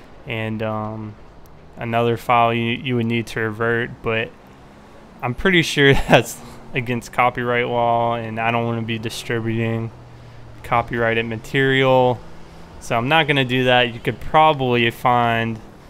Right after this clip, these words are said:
something if you searched, but, um, I'm not gonna suggest you do that, but it's, it's up to you. It's your own choice. Okay, I hear,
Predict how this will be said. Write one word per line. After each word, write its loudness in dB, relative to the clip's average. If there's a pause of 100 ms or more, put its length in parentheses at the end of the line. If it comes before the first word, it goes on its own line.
something -4
if -8
you -4
searched, -4 (840)
but, -2
um, -6
I'm -6
not -2
gonna -4 (1120)
suggest -2
you -6
do 4
that, 4
but -2
it's, -8
it's -6
up 0
to -6
you. -2
It's -10
your -6
own -6
choice. -10 (3750)
Okay, -8
I 0
hear, -4